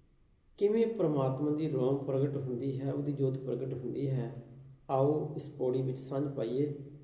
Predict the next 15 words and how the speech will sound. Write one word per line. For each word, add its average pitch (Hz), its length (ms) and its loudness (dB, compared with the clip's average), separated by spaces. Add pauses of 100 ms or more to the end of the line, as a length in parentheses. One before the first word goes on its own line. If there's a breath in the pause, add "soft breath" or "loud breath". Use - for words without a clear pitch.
(200)
ਸਭ 180 260 0
ਤੋਂ 175 140 2
ਪਹਿਲਾਂ 160 500 2
ਇਸ - 160 -4
ਪੌੜੀ 143 400 4
ਦਾ 175 140 4
ਜਿਹੜਾ 165 300 6
ਹੈ, 139 480 0 (420)
ਉਹ 185 200 8
ਪਾਠ 160 320 6
ਕਰੀਏ 160 260 6
ਕਿ 160 140 0
ਕਿਵੇਂ 160 240 0
ਕਰਨਾ 113 300 -2
ਹੈ। 113 280 -10